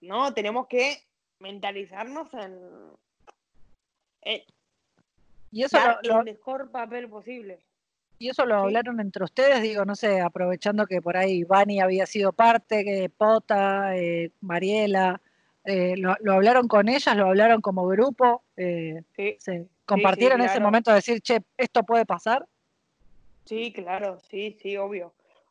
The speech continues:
Speaker 1: Porque ellas te dan su experiencia, te dan su, e-, es lindo poder compartir,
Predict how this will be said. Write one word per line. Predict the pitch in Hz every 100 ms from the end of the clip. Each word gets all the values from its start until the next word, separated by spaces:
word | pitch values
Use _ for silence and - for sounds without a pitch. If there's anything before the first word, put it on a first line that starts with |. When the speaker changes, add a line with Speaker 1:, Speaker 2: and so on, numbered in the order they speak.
| -
Speaker 1:
Porque | 202 202
ellas | 214 214
te | 226
dan | 214 247
su | 220
experiencia, | - 190 233 262 214 196 190
te | 185
dan | 202 214
su, | 220 214 - _ _ _
e-, | 233 269
es | 262 262 254 _ 247
lindo | 320 440 320 214
poder | 220 220 214
compartir, | 220 208 208 196 226 226